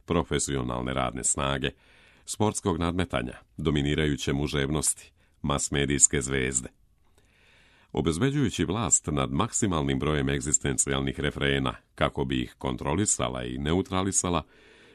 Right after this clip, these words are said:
kapitalistička subjektivnost se i sama opija i umrtvljuje u kolektivnom osjećanju pseudovečnosti. Upravo se na sve te isprepletane i heterogene skupove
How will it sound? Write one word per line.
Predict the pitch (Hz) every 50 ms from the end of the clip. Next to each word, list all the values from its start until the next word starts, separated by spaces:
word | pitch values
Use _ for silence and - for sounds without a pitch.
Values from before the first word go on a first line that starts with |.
| - -
kapitalistička | 113 - 113 - 95 98 104 110 - - - - 90 80
subjektivnost | - 90 73 69 64 - 73 76 78 85 92 85 - -
se | - 85 80 78
i | 76
sama | 78 - - 80 87 104 117 127 110
opija | 85 78 76 - - 82 69 58 57 - - - -
i | - 117 123
umrtvljuje | 113 87 78 78 - - - 92 92 82 80 76 - - _ -
u | 85 73
kolektivnom | - - - 95 98 90 71 - - 76 69 67 65 65
osjećanju | 65 - - - 67 - - 67 67 69 71 71 65 - - _ _ _ _ -
pseudovečnosti. | - - - 78 73 67 65 64 65 62 64 67 62 - - 65 60 - - - - - - _ _ _ _ _ _ _ _ _ _ _ _ _ _ _ _ _ _ _ _ _ _ -
Upravo | 147 135 151 135 117 92 87
se | - - 82 80 80 76
na | - 76 80 78 71 71 76 65
sve | 71 - - 98 98 90
te | - - 90 80 71
isprepletane | 65 64 - - - 82 82 80 - 90 87 - - 87 85 85 82 76 73
i | 69 67 65
heterogene | 64 - 104 101 - - 90 76 69 60 71 67 67 64 62
skupove | - - 98 87 80 - 98 90 85 -